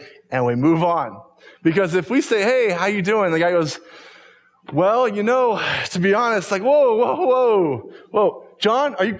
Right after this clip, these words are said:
oh, I'm sorry, he's calling me." <laughs> I just, "We are done. I gotta go." Because we don't wanna have that conversation, the conversation where the guy says, "Well, we're done. That's it." Right? Are you following this? Yeah?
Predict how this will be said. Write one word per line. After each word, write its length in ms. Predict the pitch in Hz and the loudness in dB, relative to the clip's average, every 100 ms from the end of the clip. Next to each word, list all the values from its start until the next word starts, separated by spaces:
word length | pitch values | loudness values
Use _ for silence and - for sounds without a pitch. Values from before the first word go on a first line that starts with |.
| - | -2
oh, 80 | |
I'm 160 | 202 180 | 0 0
sorry, 200 | - 185 | 0 0
he's 100 | 165 | 0
calling 300 | - 190 175 | 0 -2 -2
me." 200 | 151 240 | -2 -4
<laughs> 20 | |
I 100 | 294 | -4
just, 260 | - 202 - | -2 -2 -2
"We 260 | 175 160 156 | -2 0 0
are 140 | 143 | 0
done. 320 | 165 160 123 - - - | 0 0 -2 -10 -16 -4
I 60 | |
gotta 180 | 151 170 | 0 0
go." 380 | 156 247 190 123 - - | 2 0 0 -4 -12 -4
Because 200 | 180 185 | -2 0
we 60 | |
don't 140 | 254 240 | 2 2
wanna 180 | 226 | 2
have 380 | 175 208 254 202 | 0 -2 -2 -2
that 240 | 170 208 196 | -2 -4 -4
conversation, 720 | 185 147 143 151 135 147 143 | -6 -6 -4 -2 -2 -2 -2
the 120 | 143 | -2
conversation 640 | 170 196 185 190 175 175 | -2 -2 -2 0 -2 0
where 100 | 160 | 0
the 80 | 147 | 0
guy 200 | 156 165 | 0 -2
says, 320 | 160 180 156 - - - - | -2 0 -2 -2 -14 -20 -18
"Well, 640 | 147 151 214 254 277 262 269 - _ | -8 -2 0 2 0 -2 -6 -18 _
we're 280 | 127 135 202 | -6 0 0
done. 500 | 135 240 214 139 113 | 0 -2 -2 -4 -8
That's 240 | 131 185 - | -6 -4 -2
it." 240 | 254 165 - _ - _ _ _ | -2 -4 -10 _ -20 _ _ _
Right? 320 | - 196 285 262 - - _ _ _ _ _ _ | -2 0 0 -4 -10 -20 _ _ _ _ _ _
Are 60 | 180 | -6
you 60 | 214 | -4
following 440 | - 208 220 220 | 0 0 2 0
this? 420 | 226 269 - - - _ _ _ - - 784 - - - - - - - - _ - - | -2 -4 -8 -12 -16 _ _ _ -20 -20 -20 -20 -20 -20 -20 -20 -20 -20 -20 _ -12 -2
Yeah? 340 | 175 220 294 | 0 0 -2